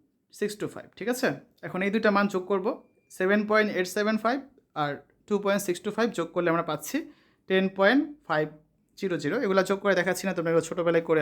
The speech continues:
আসছো। তাহলে আমাদের কাজ এখন প্রথমে হচ্ছে এই পূর্ণ অংশটুকুর জন্য বাইনারি সংখ্যায় রূপান্তর করা। তাহলে দেখো, দশকে দুই দ্বারা ভাগ করলে হয় পাঁচ, ভাগশেষ থাকে না। পাঁচকে দুই দ্বারা ভাগ করলে হয় দুই, ভাগশেষ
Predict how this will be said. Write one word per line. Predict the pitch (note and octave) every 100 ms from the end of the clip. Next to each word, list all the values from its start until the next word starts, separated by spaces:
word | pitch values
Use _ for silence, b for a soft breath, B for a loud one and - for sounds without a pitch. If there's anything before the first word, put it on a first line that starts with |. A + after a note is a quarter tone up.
| C#3
আসছো। | - G#3 B3+ - b b b b b b
তাহলে | G3+ G#3
আমাদের | G#3+ A3+ A3
কাজ | A3 A3+
এখন | C4 C4
প্রথমে | G#3 G#3+ G#3+ G#3+
হচ্ছে | G#3+ B3+ D4+ b b -
এই | F3 A#3
পূর্ণ | B3+ C4 A#3+
অংশটুকুর | A#3+ A3 G#3 G3
জন্য | G3+ A3+ E4 - _ _ _ -
বাইনারি | E3 F3+ G3 G3
সংখ্যায় | F3 E3+
রূপান্তর | E3 D#3 D#3+ D#3
করা। | D3+ C4 - _ _ _ _ _ _ _ _ -
তাহলে | G#3 E3+
দেখো, | D#3 G3+ F3
দশকে | G3+ - A#3
দুই | G#3
দ্বারা | G3+ G3+
ভাগ | F3+ F3
করলে | F#3 F3+
হয় | F3 F3
পাঁচ, | A3 B3 - E3
ভাগশেষ | D#3 D#3 C#3+ -
থাকে | E3+ F#3
না। | A3+ B3 _ _
পাঁচকে | F3 F3 G3+
দুই | F#3
দ্বারা | F#3 F3+
ভাগ | F3 F3+
করলে | F3+
হয় | F3+ F3
দুই, | G#3+
ভাগশেষ | D#3+ F3